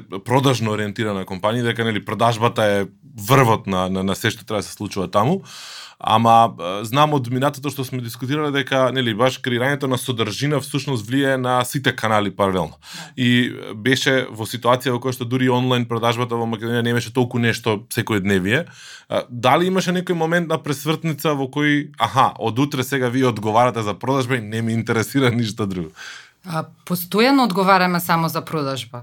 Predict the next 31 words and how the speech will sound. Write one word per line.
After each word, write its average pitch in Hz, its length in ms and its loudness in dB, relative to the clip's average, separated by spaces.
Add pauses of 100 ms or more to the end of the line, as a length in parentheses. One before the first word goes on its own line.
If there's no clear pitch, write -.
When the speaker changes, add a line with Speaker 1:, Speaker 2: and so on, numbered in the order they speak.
Speaker 2:
Значи, 175 260 -4
нашите 180 400 2
таргети 156 460 -2
се 240 180 -2
продажни. 180 520 0
Ние 165 180 0
сме 196 380 -2 (220)
компанија 165 520 2
за 175 80 -2
директна 180 440 -2
продажба. 143 440 -4 (400)
Ова 180 220 2
што 196 340 -2
го 160 120 -4
правиме 180 460 2
со 214 300 -4
контентот 214 640 0
е 165 180 2
on 175 240 0
top 185 320 0
of, 220 220 -2 (580)
прво 247 260 4
затоа 226 260 2
што 208 220 2 (920)
македонскиот 180 720 2
пазар 196 340 2
е 185 80 -2
многу 202 300 4
штур 220 340 0
со 185 140 -2
содржини. 139 720 -4